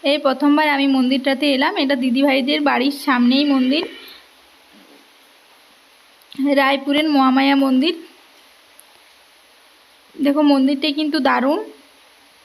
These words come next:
এইখানে পুজো হচ্ছে, আমাদের পুজো এখনো শুরু হয়নি, আমাদের এটা পরের স্টেপে হবে। এখন যারা আমাদের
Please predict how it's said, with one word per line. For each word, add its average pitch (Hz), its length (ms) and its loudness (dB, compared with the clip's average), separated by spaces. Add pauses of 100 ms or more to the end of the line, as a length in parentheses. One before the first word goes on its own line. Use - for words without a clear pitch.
এইখানে 269 480 0
পুজো 269 360 0
হচ্ছে, 269 320 -2 (1000)
আমাদের 277 380 0
পুজো 285 300 0
এখনো 285 180 0
শুরু 285 300 0
হয়নি, 269 320 2
আমাদের 262 280 0
এটা 262 100 -2
পরের 247 280 0
স্টেপে 277 400 -4
হবে। 285 260 0 (480)
এখন 262 300 0
যারা 269 280 0
আমাদের 262 320 0